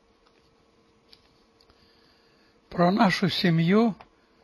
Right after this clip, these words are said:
та наш рід. Як ми одружилися, про те я описав вище. Відтоді дотепер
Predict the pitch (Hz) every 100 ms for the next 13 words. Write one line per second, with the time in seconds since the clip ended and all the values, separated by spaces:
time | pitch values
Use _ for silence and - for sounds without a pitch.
0 | _ _ _ - 160 160 160 - 151 151
1 | 127 - - _ _ _ _ _ _ _
2 | _ _ _ _ _ _ _ _ _ _
3 | _ _ _ _ _ _ _ _ _ _
4 | _ _ _ - 175 190 - 240 254 226
5 | 208 214 180 277 240 190 - 135 123 _
6 | - - - _ _ _ _ 165 170 208
7 | 233 233 - 202 - 233 175 139 - -
8 | - _ _ _ _ _ _ - - -
9 | - - 165 180 - 190 247 226 220 202
10 | - 220 220